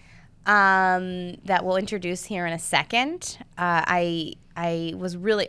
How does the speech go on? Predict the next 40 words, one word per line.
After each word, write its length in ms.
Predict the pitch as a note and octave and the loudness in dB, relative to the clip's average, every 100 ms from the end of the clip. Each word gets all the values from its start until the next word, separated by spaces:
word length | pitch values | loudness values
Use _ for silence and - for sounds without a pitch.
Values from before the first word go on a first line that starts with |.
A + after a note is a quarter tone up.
| - | -2
I 80 | - | -2
thought 240 | A3 A3+ | 2 2
about, 220 | A3 G3 | 2 0
I 60 | A3 | 0
don't 100 | C4 | -2
know 80 | A#3 | -2
when 160 | G3 | -2
I 40 | F#3+ | 0
thought, 160 | F3+ | -2
a 40 | - | 0
couple 200 | A#3+ G#3+ | -2 0
months 240 | D#3+ E3+ | -4 -4
ago, 160 | G3+ G3+ | -2 0
and 80 | E3+ | 0
I 80 | - | 0
asked 260 | C3 D3+ - | -2 -4 -4
her, 40 | |
and 80 | A3 | -2
I 40 | |
was 80 | F#3 | -2
like, 100 | E3 - | -4 -8
"Oh 120 | F3+ | -8
my 140 | D3+ | -6
gosh, 260 | D#3+ D#3 - | -8 -8 -8
we 60 | D3+ | -8
gotta 240 | D3+ D#3 | -6 -6
have 180 | D3+ C#3+ | -6 -6
Doctor 300 | D3 - D3 | -6 -6 -10
Peg 240 | D3 C#3+ | -8 -8
on 140 | C#3 C#3+ | -8 -10
the, 100 | C#3 - | -12 -10
on 120 | D3+ | -10
the 80 | C#3 | -4
podcast." 760 | F3+ A3+ A3+ E3+ - - - | 2 2 2 -6 -6 -8 -10
And 380 | - - - - | -12 -20 -16 -4
then 100 | C#4 | -2
she 100 | E4 | 0
was 80 | E4+ | 0
like, 140 | G#4 | 0
"Sure, 160 | - | 4